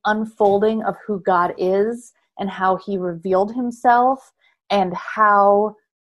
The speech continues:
the story was told and why the story was told and, like, all of that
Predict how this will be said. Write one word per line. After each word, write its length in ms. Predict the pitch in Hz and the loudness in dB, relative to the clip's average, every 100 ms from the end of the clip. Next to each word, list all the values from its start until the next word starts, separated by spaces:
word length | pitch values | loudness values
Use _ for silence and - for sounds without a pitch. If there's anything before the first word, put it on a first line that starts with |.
| _ _ | _ _
the 100 | 208 | -8
story 500 | 202 - 208 202 208 | -8 -4 0 4 4
was 240 | 226 226 226 | 2 -2 -4
told 600 | - 254 240 240 247 247 | -2 2 4 6 4 2
and 240 | 185 175 | -2 -2
why 300 | 170 175 226 | 2 2 2
the 100 | 240 | -2
story 340 | 240 269 262 262 | -6 -2 0 2
was 240 | 254 254 | 0 -4
told 560 | - 254 240 240 226 226 | -4 2 4 4 2 0
and, 180 | 202 190 - _ _ - | -2 -4 -10 _ _ -2
like, 160 | 208 208 _ | -2 -2 _
all 240 | 196 208 262 | 2 4 4
of 180 | 240 202 | 2 2
that 420 | 175 185 254 | 4 4 2